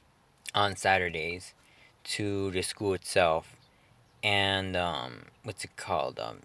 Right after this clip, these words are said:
I had to s-, be there until, I think, of, uh, till around eleven something. Yeah, I wanna say, yeah, it was from eight to eleven, or it might have been twelve. I forget, honestly. Um, but, you know, it was about three, four-hour course, um, every Saturday for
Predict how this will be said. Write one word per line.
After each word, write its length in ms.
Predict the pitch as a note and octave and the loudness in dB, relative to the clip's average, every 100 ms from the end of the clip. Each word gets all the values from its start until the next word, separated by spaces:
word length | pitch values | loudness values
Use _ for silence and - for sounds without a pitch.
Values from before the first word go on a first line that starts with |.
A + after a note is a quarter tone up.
| - - - | -18 -10 -4
I 80 | |
had 140 | G2 F#2+ | -2 -2
to 80 | F#2 | -4
s-, 220 | - - | -6 -6
be 140 | A2 G#2+ | -2 6
there 220 | G#2 G2 | 6 6
until, 300 | F#2+ - G#2+ | 4 2 2
I 100 | G#2+ | 2
think, 200 | D#3 E3 | 2 -2
of, 240 | C#3+ A#2+ - - | -2 -4 -10 -6
uh, 100 | G#2 | -6
till 300 | - C3 A#2+ | 0 2 4
around 340 | G#2+ G2+ G2 F2 | 4 2 2 2
eleven 400 | F#2 A#2+ D#3+ D#3+ | 2 2 0 -4
something. 520 | F3 F3 F3+ F3+ F3 _ _ _ _ _ _ _ _ - | -6 -6 -8 -8 -12 _ _ _ _ _ _ _ _ 2
Yeah, 180 | B2+ A2+ | 8 8
I 40 | |
wanna 160 | A#2+ B2+ | 8 4
say, 240 | - A#2+ | 4 4
yeah, 220 | A2+ G#2 | 8 10
it 20 | F#2+ | 10
was 100 | - | 4
from 180 | G#2+ - | -6 -4
eight 160 | B2 D3 _ - | -4 -4 _ 2
to 160 | B2+ | 4
eleven, 480 | G#2+ G2 F2+ E2+ E2+ | 6 6 6 4 0
or 120 | F#2+ | 0
it 40 | G2 | 4
might 120 | G2+ | 4
have 100 | F#2+ | 2
been 100 | F2 | -2
twelve. 400 | - F2 D2+ - | -4 -4 -4 0
I 200 | D2 F2 | 2 2
forget, 320 | - D#2+ A#1+ | -2 -2 -2
honestly. 600 | A#1 C#2 - E2 D#2+ F#2+ - - - - - - - | -2 -6 -8 -8 -8 -12 -20 -20 -20 -20 -20 -16 2
Um, 420 | A2+ A2 G2 F2+ - | 6 8 6 4 6
but, 200 | G#2+ - - | 6 6 0
you 160 | C3 | 0
know, 80 | C3 | 0
it 60 | C#3 | 0
was 140 | C#3 | 0
about 240 | C#3 C3 A#2+ | 6 6 6
three, 220 | D#3 E3+ | 2 -2
four-hour 360 | - C#3 B2+ A#2 | 4 8 8 4
course, 640 | - G2+ G2 F#2 - - G#2 | 0 2 2 0 -4 -6 -2
um, 240 | G2 G2 | -2 0
every 220 | A2+ A#2+ | 0 0
Saturday 540 | A2+ G2 F2+ F2 F2 F2 | 6 8 8 6 0 -4
for 460 | - A2+ G#2+ G#2+ | -2 2 4 2